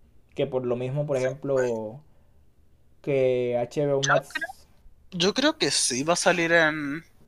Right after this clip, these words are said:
Speaker 2: en, acá al menos en Latinoamérica, yo creo que sí va a salir de, en Netflix porque no hay H B O.
Speaker 1: Ahí que está el inconveniente. Cuando termine esa serie y la vayan a doblar, ya va a estar.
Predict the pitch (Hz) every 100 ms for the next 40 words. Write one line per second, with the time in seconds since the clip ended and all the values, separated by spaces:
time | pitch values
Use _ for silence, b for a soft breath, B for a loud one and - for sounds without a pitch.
0 | - - 143 135 131 131 151 185 175 190
1 | 160 135 123 120 143 165 139 - 147 -
2 | - 131 135 127 117 120 120 113 107 B
3 | B _ - - 120 110 113 143 147 143
4 | - - 120 - 107 107 107 - 101 101
5 | 107 - _ - _ b b _ _ 135
6 | 135 147 160 151 147 151 143 135 123 131
7 | 139 139 - - 135 131 135 147 139 143
8 | 180 233 233 226 208 196 160 147 135 160
9 | 190 170 147 139 147 165 151 165 147 -
10 | - 127 117